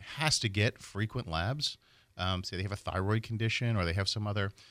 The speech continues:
um, medical need that they have to get, you know, quarterly or monthly labs, sometimes even biannual labs, um, oftentimes it's cheaper to pay for our membership and use that twenty-five percent discount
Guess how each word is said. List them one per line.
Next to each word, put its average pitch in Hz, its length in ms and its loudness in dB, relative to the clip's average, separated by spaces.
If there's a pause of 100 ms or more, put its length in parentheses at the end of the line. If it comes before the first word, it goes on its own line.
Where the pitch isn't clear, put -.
(440)
um, 85 540 0 (280)
medical 107 600 4 (180)
need 104 580 0
that 98 120 -4
they 107 80 4
have 110 160 2
to 110 80 -4
get, 95 180 -2 (220)
you 101 80 -12
know, 73 180 -8
quarterly 117 540 2
or 85 160 -4
monthly 104 420 -2
labs, 92 640 2 (400)
sometimes 110 300 -2
even 95 200 -8 (200)
biannual 104 440 2
labs, 80 440 -4 (500)
um, 98 340 0 (400)
oftentimes 127 680 2
it's - 160 -10
cheaper 101 560 -2 (260)
to 113 100 -2
pay - 300 0
for 185 160 -4
our 156 120 2
membership 127 640 0 (180)
and 101 140 0
use 123 180 -2
that - 140 0
twenty-five 123 560 -2
percent 107 340 -4
discount 101 520 -2